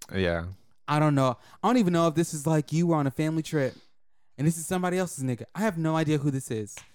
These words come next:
Speaker 2: And now I will never know. And you took that from me.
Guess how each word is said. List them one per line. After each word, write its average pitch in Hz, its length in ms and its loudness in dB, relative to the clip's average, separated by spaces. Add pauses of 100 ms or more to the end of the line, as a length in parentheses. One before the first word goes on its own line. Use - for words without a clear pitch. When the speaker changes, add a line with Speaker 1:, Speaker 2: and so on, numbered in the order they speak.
(260)
Speaker 2:
And 127 100 -4
now 147 220 2
I 151 80 6
will 139 200 2
never 131 380 2
know. 104 320 -6 (560)
And 123 240 -4
you 185 160 4
took 247 300 0
that 120 240 -2
from 110 180 -2
me. 98 200 -10